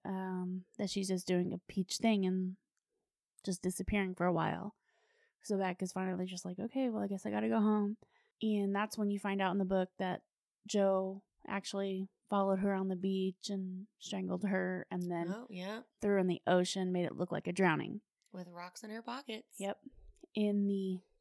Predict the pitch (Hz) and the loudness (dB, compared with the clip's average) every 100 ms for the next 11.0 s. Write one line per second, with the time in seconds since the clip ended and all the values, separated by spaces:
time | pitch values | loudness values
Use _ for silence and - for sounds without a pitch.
0 | _ - - - 294 349 233 190 185 202 | _ -6 -2 0 2 2 4 4 4 2
1 | 285 - _ _ _ _ _ _ _ 240 | 0 -4 _ _ _ _ _ _ _ 4
2 | 214 208 226 226 208 185 - 208 180 175 | 8 8 6 4 2 0 -2 0 0 0
3 | 214 349 - - - - 196 190 196 180 | -4 -6 -12 -14 -8 0 0 2 0 0
4 | 175 180 196 - _ _ _ _ _ - | 0 -4 -6 -14 _ _ _ _ _ 2
5 | 254 277 190 180 202 - - _ - 165 | 4 4 2 0 -2 -6 -20 _ -10 -6
6 | - 214 214 196 180 185 190 220 - 196 | -2 0 0 0 -2 -4 -6 -6 -6 -6
7 | - _ _ _ _ _ _ _ - 196 | -8 _ _ _ _ _ _ _ -8 0
8 | 208 208 - - _ _ _ - _ _ | 0 0 -8 -20 _ _ _ -20 _ _
9 | _ _ - - 214 214 233 233 226 220 | _ _ -10 -2 2 4 4 4 2 2
10 | 226 226 220 226 214 202 202 202 202 208 | 0 -2 -4 -2 0 0 -2 -4 -4 -6